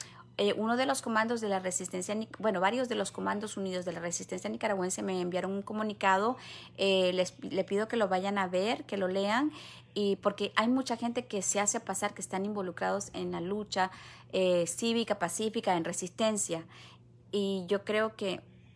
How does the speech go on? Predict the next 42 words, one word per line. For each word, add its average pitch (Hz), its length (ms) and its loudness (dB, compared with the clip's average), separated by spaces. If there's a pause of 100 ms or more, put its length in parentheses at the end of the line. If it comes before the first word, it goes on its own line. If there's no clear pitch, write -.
(160)
y 214 120 0
yo 202 140 4
creo 214 240 2
que 202 260 2
es 190 180 0
importante 202 680 0
que, - 540 -2
que, 180 240 0
que 190 100 -4
sepamos 208 540 0
la 196 100 0
posición 175 480 -6
de 196 80 0
las 196 160 -2
personas. 175 640 -2
Entonces 185 360 -6
les 185 140 -4
pido 208 240 -2
por 214 140 -6
favor 208 400 2 (340)
que 202 100 2
no 202 120 4
nos 240 160 4
dejemos 233 400 2
engañar 190 460 0
más, 220 520 2 (520)
eh, 196 460 4 (100)
que 196 480 2 (160)
hay, 208 220 4 (120)
hay 196 160 4
personas 226 440 0
que - 80 -10
están 202 320 2
en, 180 180 -4
que 180 200 -10
tienen 202 260 -2
ciertos 196 380 -2
roles, 254 400 4
hay 175 160 0
otros 180 260 -6
que 180 80 -4
no, 233 240 4